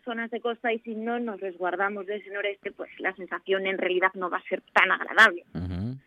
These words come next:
Speaker 1: sino que va a ser más bien de fresquete por mucho sol que tengamos.
Speaker 2: Ujú, ujú. Eh, sí, ese aire, mm, bueno, que nos acompañó toda la semana, también ha sido, mm, bueno, pues mayormente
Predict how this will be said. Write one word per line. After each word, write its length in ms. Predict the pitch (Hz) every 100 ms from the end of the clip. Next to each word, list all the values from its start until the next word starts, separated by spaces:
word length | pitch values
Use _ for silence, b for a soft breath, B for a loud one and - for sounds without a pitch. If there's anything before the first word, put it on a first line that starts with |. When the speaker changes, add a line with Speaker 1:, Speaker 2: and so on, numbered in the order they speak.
| _ -
Speaker 1:
sino 300 | 185 190 180
que 100 | 190
va 120 | 190
a 60 |
ser 200 | 185 185
más 200 | 202 208 196
bien 340 | 202 196 202 220 - _ _ _ -
de 160 | 190
fresquete 500 | 180 175 - 226 233
por 160 | 220 220
mucho 260 | 240 233 196
sol 180 | 180
que 80 | 175
tengamos. 380 | 170 175 214 170 - _ _ -
Speaker 2:
Ujú, 540 | 120 95 90 123 170 -
ujú. 400 | 98 95 110 180 B B B B
Eh, 380 | 104 104 104 101
sí, 320 | - 180 220
ese 380 | 139 117 117 127
aire, 720 | 127 131 131 131 127 127 123
mm, 600 | 120 120 113 110 104 101 95
bueno, 200 | 147 156
que 60 |
nos 140 | 101 90
acompañó 400 | 101 95 101 117
toda 240 | 113 117
la 100 | 117
semana, 460 | 95 113 127 147 143
también 580 | 120 113 101 117 143
ha 60 | 143
sido, 880 | - 127 135 147 143 139 135 127 113
mm, 520 | 98 90 82 80 80
bueno, 240 | 101 139
pues 160 | 98 85
mayormente 680 | 98 104 120 139 139 160